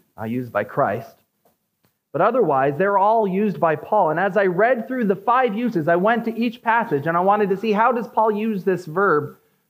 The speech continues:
throughout the rest of his writings. And I noticed something interesting. I noticed how he was calling the reader's attention to five different things for them to focus their, their attention upon.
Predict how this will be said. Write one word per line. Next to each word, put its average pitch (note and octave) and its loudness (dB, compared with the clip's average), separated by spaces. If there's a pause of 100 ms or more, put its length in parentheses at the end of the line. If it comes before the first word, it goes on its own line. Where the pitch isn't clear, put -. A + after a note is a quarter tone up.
(100)
throughout F#3 0
the F#3 0
rest F#3+ 0
of E3 -4
his D#3 -2
writings. D#3+ 0
And F3 2
I F#3 2
noticed A3+ 2
something G3 0
interesting. G3+ -2 (1080)
I F#3+ 0
noticed B3 2
how B3 2
he A#3+ 2
was A3+ 0
calling C4 0
the G#3+ 2
reader's A3 2
attention F3 -2 (280)
to G3+ 2
five A#3+ 0
different A#3+ -2
things D#3+ 0 (240)
for G3+ 0
them G#3+ 2
to G3+ -4
focus A3 0
their, F#3+ 0 (160)
their F3 2
attention F#3 0
upon. C3 -2